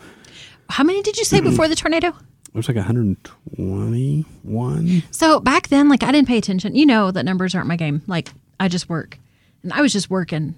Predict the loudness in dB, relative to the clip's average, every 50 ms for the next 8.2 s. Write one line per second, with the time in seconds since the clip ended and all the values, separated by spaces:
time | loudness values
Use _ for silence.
0 | _ -6 -4 0 2 4 4 4 4 4 2 0 0 0 -2 -2 -4 -6 -8 -12
1 | -10 -8 -6 -4 -2 -2 0 0 0 -2 -4 -4 -6 -6 -4 -4 -6 -6 -8 -12
2 | -20 -20 _ _ _ _ -12 -8 -4 -4 -2 -2 -2 0 0 0 0 0 0 0
3 | 0 0 -2 -6 -10 -4 -4 -4 -4 -4 -6 -4 0 2 4 4 2 2 0 -2
4 | -2 -4 -4 -6 -8 -12 _ _ _ _ _ 2 6 6 8 8 6 4 4 4
5 | 4 4 4 4 4 6 4 4 4 2 2 0 0 4 6 6 8 8 8 6
6 | 6 4 4 4 4 2 2 0 -4 -4 0 2 2 2 4 4 4 4 4 4
7 | 4 4 4 4 4 4 4 2 2 0 0 0 2 2 2 2 0 0 0 0
8 | 0 0 -2